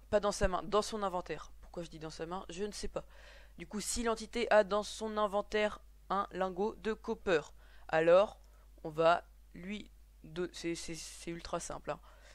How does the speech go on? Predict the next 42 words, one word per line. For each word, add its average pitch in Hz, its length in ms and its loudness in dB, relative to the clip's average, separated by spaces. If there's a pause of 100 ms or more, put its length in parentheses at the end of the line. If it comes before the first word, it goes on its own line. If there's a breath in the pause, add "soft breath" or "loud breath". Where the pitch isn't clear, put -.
(140 loud breath)
On 156 80 -12
va 156 200 2 (120)
lui, 170 340 -12 (100)
euh, 151 280 -2
je 151 100 -14
sais - 160 -14
pas 202 140 -6
si 190 120 -8
c'est - 140 -8
là. 185 100 -4
En 190 40 -10
fait, 202 160 -12
je 165 80 -14
sais - 240 -16
jamais 185 360 -12
où 202 80 -10
est-ce 180 120 -10
que 175 80 -12
c'est. 190 220 -12 (880 loud breath)
On 165 80 -6
va, 185 460 0 (1400)
euh, - 40 -20 (720)
non, 175 140 -8
je 175 100 -12
crois 196 140 -6
qu'en 180 120 -4
plus 202 120 -10
c'est - 180 -8
tout 165 200 -10
en 170 80 -6
haut, 156 200 -10
donc, 156 240 -18
euh, 80 80 -12 (1700)
non, 151 220 -8
bon, 156 160 -8
bah 160 120 -4
alors 151 220 -4
ça 175 100 -10
doit 160 140 -6
être 160 140 -12
dans 156 240 -10 (300)
player. 180 380 -4